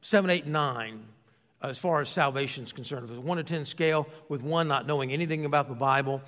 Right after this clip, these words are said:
and ten knowing, uh, almost everything, I mean, everything they need to know to get saved, they just need somebody to,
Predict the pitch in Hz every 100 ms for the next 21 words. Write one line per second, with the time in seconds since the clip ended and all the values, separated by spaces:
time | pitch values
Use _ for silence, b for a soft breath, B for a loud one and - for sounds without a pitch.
0 | B B 143 139 - 175 175 160 151 139
1 | 131 B B B 127 113 - _ - 175
2 | 180 151 175 196 180 135 139 147 139 135
3 | 180 196 165 165 165 151 143 151 131 -
4 | - 170 131 143 135 123 151 123 147 131
5 | 131 117